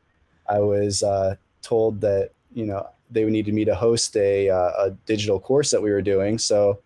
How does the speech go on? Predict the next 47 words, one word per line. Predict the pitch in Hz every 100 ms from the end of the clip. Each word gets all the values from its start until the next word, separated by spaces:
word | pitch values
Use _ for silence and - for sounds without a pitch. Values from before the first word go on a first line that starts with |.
| _ _ -
I'm |
hosting | 117 120 117 107
a |
digital | 117 104 104
course, | - 143 131 120 - - _ _ _ _
and | 110
I'm | 110 107
told, | - 113 110 107 -
"Hey, | 135
today | 131 127 135
we're | 127
gonna | 120
interview | 117 120 117 107
a |
guest. | 95 123 104
His | 110 113
name | 110
is | 95
George | - 117 113 98
Bryant." | 110 117 90 78 - - _ _ _ _ _ _ _ - _ _ _ _
And | 113
I | 113
was | 113 107
like, | 104 101 - -
"Oh, | 240
okay, | 233 202
cool." | 214 175
I | 117
go | 127
look | 123 123
up | 117
George | 127 117 -
Bryant | 117 120
on | 110
Facebook. | 107 117 - 120 113
The |
only | 127 170
thing | 175 185
I | 165
knew | 156
about | 143 127
this | 120 -
George | 123 123 107
Bryant | 117 113 101
guy | 104 98
is | 101 101
that | 101 98